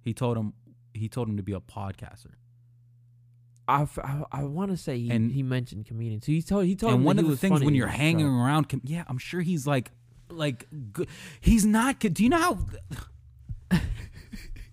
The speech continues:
Speaker 1: bro,
Speaker 2: Uh, <laughs>
Speaker 1: comedians
Speaker 2: this
Speaker 1: do this
Speaker 2: is
Speaker 1: thing. Like, uh, uh, when I, when I talk about a good comedian, I'm talking about comedians who, like,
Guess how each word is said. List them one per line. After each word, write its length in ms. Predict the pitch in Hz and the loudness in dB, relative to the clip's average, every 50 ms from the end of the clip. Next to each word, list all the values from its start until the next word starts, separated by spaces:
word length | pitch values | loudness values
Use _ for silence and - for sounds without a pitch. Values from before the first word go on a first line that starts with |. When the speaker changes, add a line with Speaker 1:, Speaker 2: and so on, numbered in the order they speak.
| - | -6
Speaker 1:
bro, 300 | - 190 214 202 - 185 175 | -2 2 4 4 4 4 2
Speaker 2:
Uh, 40 | 285 330 | 0 0
<laughs> 60 | 294 | 2
Speaker 1:
comedians 600 | 196 214 - 208 240 262 277 285 277 269 202 156 | 4 6 6 8 8 8 8 8 6 4 2 2
Speaker 2:
this 180 | 139 151 156 175 | 2 4 4 4
Speaker 1:
do 80 | 208 202 | 6 6
this 160 | 196 180 139 | 4 4 2
Speaker 2:
is 60 | - | 0
Speaker 1:
thing. 400 | - 185 190 180 170 156 147 - - | 0 2 2 4 4 2 2 0 -4
Like, 280 | 165 175 165 165 - 120 | -4 0 0 0 0 2
uh, 120 | 156 160 165 - | 0 0 0 0
uh, 100 | 165 160 - | -6 -10 -6
when 180 | - 156 160 175 | -2 0 2 2
I, 140 | 208 247 247 | 2 0 0
when 160 | 170 170 175 | 0 -2 -2
I 80 | 208 254 | -2 -2
talk 260 | - - - 285 - | -2 -2 -4 -2 -2
about 200 | 190 180 160 127 | 0 0 0 0
a 40 | 117 | -2
good 280 | 107 98 123 131 123 | -2 0 0 0 0
comedian, 600 | - 135 120 110 107 107 107 113 117 117 120 117 - _ _ _ _ _ _ _ _ _ _ - | 0 0 2 2 2 2 2 0 0 -2 -2 -6 -8 _ _ _ _ _ _ _ _ _ _ -4
I'm 100 | 156 175 | -2 0
talking 320 | - 220 233 202 202 190 | 0 -2 -2 0 0 0
about 220 | 175 160 147 143 - | 2 2 0 0 0
comedians 600 | 139 135 135 131 135 131 131 131 131 123 113 - _ _ 123 101 | 0 2 2 4 4 4 4 2 2 0 -4 -8 _ _ -8 -6
who, 420 | 113 113 107 107 104 101 98 95 - _ _ _ _ _ _ _ _ _ _ _ _ _ _ _ | -4 -2 -2 -2 -2 -4 -4 -6 -10 _ _ _ _ _ _ _ _ _ _ _ _ _ _ _
like, 220 | - 135 135 135 | -4 -2 -2 -2